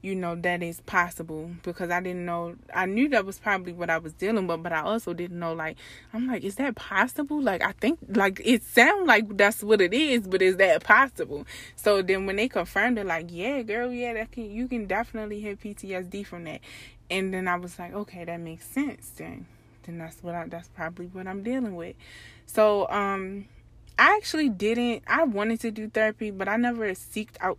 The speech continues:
therapy for myself. Um, I actually ended up getting a therapist through school. I went back to get my C N A, and they provided therapy, and I absolutely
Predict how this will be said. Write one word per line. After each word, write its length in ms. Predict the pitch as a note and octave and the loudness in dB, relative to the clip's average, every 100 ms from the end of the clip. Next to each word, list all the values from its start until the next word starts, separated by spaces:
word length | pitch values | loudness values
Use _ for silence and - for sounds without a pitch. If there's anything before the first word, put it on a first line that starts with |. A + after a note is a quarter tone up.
| - | -2
therapy 540 | F3+ F#3 - F#3 F3+ - - - | -2 0 -6 -10 -12 -16 -20 -20
for 240 | - - G3+ | -6 0 2
myself. 840 | G3 F3+ - E3+ F3 F#3+ - - - - | 2 -2 0 0 0 -2 -12 -20 -20 -6
Um, 540 | F3+ F#3 F3+ F3 F3 F3+ - | -2 0 -2 -4 -10 -6 -2
I 200 | G3 A3 | 0 0
actually 500 | A3+ - G#3+ G#3 - | -4 -10 -8 -8 -8
ended 180 | G3 | -6
up 180 | F#3+ F3 A#2+ - - - _ _ - | -4 -4 -6 -16 -20 -20 _ _ -14
getting 320 | F3+ G3+ G3+ F#3 | -2 0 2 -2
a 60 | |
therapist 720 | F3+ F#3 F#3 F#3+ F#3+ F3+ - - - | -4 -2 -2 -2 -6 -6 -10 -14 -6
through 340 | F3+ F#3 F3+ | -4 -4 -6
school. 600 | F3+ - - - E3+ C3+ F3+ - - - | -10 -16 -8 -4 -2 -4 -12 -18 -10 -6
I 100 | F3 | -4
went 320 | F3+ G3 F#3 | -4 -6 -4
back 300 | F#3 F3+ - | -4 -4 -6
to 140 | - | -10
get 180 | F3 E3 | -6 -6
my 160 | D#3+ E3 | -6 -8
C 320 | - F3+ E3+ | -10 -12 -10
N 140 | E3+ | -8
A, 320 | F#3 F#3+ F#3+ F#3+ - - _ - | -6 -6 -6 -10 -18 -20 _ -6
and 360 | F3+ F3 E3+ | -4 -4 -4
they 200 | F3 F3 | -4 -6
provided 720 | F3 - E3+ E3+ F3 F3 E3 | -6 -6 -4 -2 -2 -2 -6
therapy, 560 | - E3+ F3+ - G3 G3 - | -2 0 0 -6 -8 -10 -8
and 240 | F3+ E3+ - | -8 -8 -10
I 260 | G3 A3+ A#3 - | -10 -8 -8 -10
absolutely 960 | F3+ F3 - D#3+ E3 E3+ D#3+ E3+ E3+ | -12 -14 -14 -12 -12 -14 -14 -12 -14